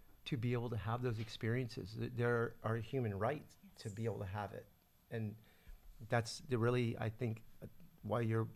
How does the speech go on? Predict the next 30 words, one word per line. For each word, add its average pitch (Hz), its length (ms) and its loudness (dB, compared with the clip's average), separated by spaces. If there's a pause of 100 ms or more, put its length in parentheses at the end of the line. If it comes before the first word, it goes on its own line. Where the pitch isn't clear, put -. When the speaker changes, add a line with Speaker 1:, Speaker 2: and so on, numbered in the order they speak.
(120)
Speaker 1:
your 123 200 4
nonprofit's 123 640 2
so 120 140 -2
important, 123 600 0 (120)
and 107 140 2
I 113 100 2
feel 113 320 -2
that 110 180 -2 (220)
what - 180 0
you 113 120 0
guys 110 200 2
are 107 80 0
doing 113 460 2 (840)
could 110 140 0
really 117 240 4
help, - 400 -2 (560)
you 117 120 2
know, 110 240 4
in, 110 120 4
in 117 140 2
training 117 520 2 (180)
physicians 113 580 0
and 117 140 -4
therapists 110 580 -2
on 104 220 -4 (340)
the 117 60 -4
difference 113 320 0
between 117 320 -6
a 120 40 -4
psychosis 107 760 -6